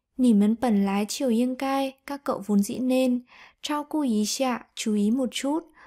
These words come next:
我的情绪, tâm trạng của mình.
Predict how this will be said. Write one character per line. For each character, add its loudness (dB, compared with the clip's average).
我 2
的 -6
情 0
绪, -4
tâm 0
trạng -8
của -4
mình. 4